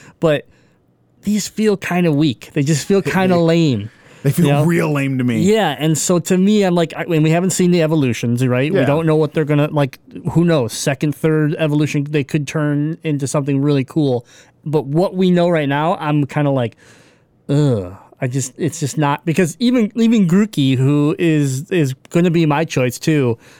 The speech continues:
Speaker 1: um, I mean, when you compare it to Rowlet, it doesn't, he doesn't stand a chance for
Speaker 2: Oh,
Speaker 1: me, for me personally.
Speaker 2: man. Well, you really like owls.
Speaker 1: I do like owls, but I just feel like even the artwork of these guys kind of feel just kinda like,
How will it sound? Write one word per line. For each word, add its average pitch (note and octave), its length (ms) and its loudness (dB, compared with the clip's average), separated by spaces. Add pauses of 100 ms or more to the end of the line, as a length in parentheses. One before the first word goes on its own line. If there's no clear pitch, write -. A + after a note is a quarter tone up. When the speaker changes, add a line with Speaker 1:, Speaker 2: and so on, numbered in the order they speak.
(180)
Speaker 1:
um, B2 460 -2 (640)
I C#3 60 0
mean, C3+ 320 2 (360)
when D3+ 240 0
you C#3 60 2
compare D3 300 0
it C3+ 80 -4
to D3 80 0
Rowlet, D3 460 0
it C#3 80 -6
doesn't, B2+ 260 0 (100)
he C#3+ 240 2
doesn't D3+ 220 2
stand C#3 220 -2
a - 20 -4
chance - 600 -2
for D#3+ 140 0
Speaker 2:
Oh, C#3+ 140 2
Speaker 1:
me, F3 220 2
for A3+ 260 -2
me C4+ 280 2
personally. D3+ 640 0
Speaker 2:
man. F3+ 100 2
Well, D4 80 2
you C#4+ 200 0
really D4+ 180 0
like F#3 180 0
owls. A#2+ 560 -2
Speaker 1:
I E3+ 80 2
do A3 220 2
like G3+ 240 2
owls, C3+ 520 -2
but E3+ 300 0
I F#3+ 80 0
just G#3+ 200 -2
feel C4+ 120 0
like A#3 160 0
even C4 300 0
the A3+ 180 -2
artwork G#3 400 -2
of A#3+ 80 -2
these A#3+ 160 0
guys B3 300 0
kind B3 340 -2
of A#3+ 80 0
feel G3+ 260 0
just F3+ 220 -4
kinda F#3+ 200 0
like, D#3+ 240 0